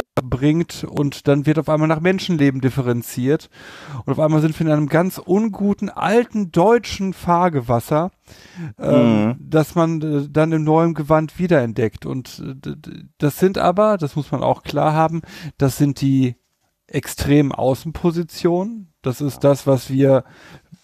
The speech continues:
Speaker 1: bei Leuten wie so, von so Begriffen wie dem Klimaholocaust sprechen. Das hatten wir ja auch die Debatte diese Woche, diese Woche, letzte Woche. Ähm,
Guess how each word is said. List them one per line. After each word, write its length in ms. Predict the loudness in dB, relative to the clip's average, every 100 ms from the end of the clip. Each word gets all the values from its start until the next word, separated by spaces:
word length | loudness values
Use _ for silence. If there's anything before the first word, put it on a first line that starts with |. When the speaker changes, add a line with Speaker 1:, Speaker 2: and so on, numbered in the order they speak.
| _
Speaker 1:
bei 120 | 2 4
Leuten 440 | 6 4 2 0
wie 140 | 0
so, 180 | 0 -4 -2
von 220 | 0 0
so 120 | 0
Begriffen 440 | -2 0 -2 0
wie 80 | -2
dem 140 | 0 -2
Klimaholocaust 1040 | -2 2 4 4 4 2 0 0 0 -4
sprechen. 580 | -8 -2 -2 -2 -8 -8
Das 160 | -6
hatten 240 | -4 -4 0
wir 80 | 2
ja 100 | 2
auch 180 | 0
die 120 | -2 -4
Debatte 380 | -2 -2 -4
diese 320 | -6 -4 -2 -2
Woche, 260 | -2 -2
diese 300 | -2 -6 -6
Woche, 160 | -6 -4
letzte 340 | -6 -6 -6
Woche. 260 | -4 -2 -4 _ -20 -20 -20 -20 -20 -16 -16 -4
Ähm, 480 | 2 4 2 -2